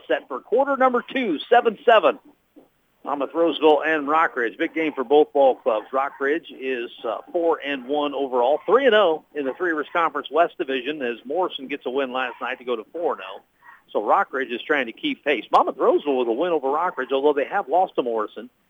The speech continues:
Then you can hope for a Rock Ridge, uh, loss to Morrison coming up,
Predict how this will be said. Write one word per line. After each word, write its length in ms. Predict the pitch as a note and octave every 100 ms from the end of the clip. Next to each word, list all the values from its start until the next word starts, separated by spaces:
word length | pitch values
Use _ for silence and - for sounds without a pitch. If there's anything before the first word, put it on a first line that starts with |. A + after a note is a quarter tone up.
| _ _
Then 160 | D3 F3
you 100 | F#3
can 140 | D3
hope 200 | D3+ E3
for 100 | C#3+
a 60 | B2+
Rock 300 | C#3 E3 -
Ridge, 360 | A#2 G#2+ - - -
uh, 280 | G#2+ F#2 E2+ - _ _ -
loss 260 | B2 A#2 -
to 100 | A#2+
Morrison 580 | G2+ A2 A2 G#2 C3 D#3+ _ _ _ _ _ _ -
coming 160 | B2 A#2+
up, 240 | A#2 _